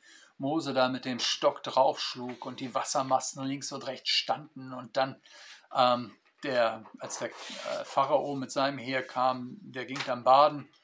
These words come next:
Also, sie sind befreit worden von einer übermächtigen Macht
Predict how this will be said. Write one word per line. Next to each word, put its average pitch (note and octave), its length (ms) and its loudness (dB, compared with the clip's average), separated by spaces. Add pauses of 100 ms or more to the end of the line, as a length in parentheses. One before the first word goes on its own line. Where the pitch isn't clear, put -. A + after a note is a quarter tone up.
(1040)
Also, D3+ 420 2 (480)
sie D3 200 -2
sind E3+ 400 0 (520)
befreit C#3 640 4
worden D3 380 6
von B2+ 280 -4
einer B2+ 420 -2 (100)
übermächtigen C3 1300 2 (460)
Macht C#3+ 580 -2